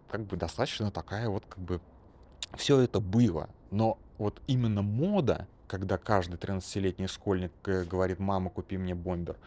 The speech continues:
вот этого, вот этого не стало. Вот этого не стало. И одна из вот неонацистских банд, которая сохранялась всё это время, а, это, б-,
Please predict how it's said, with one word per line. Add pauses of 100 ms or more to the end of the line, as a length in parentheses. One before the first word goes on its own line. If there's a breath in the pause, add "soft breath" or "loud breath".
(520 loud breath)
вот
этого, (120)
вот
этого
не
стало. (500)
Вот
этого
не
стало. (600 loud breath)
И
одна
из
вот
неонацистских
банд,
которая
сохранялась (540)
всё
это
время, (640 soft breath)
а,
это,
б-,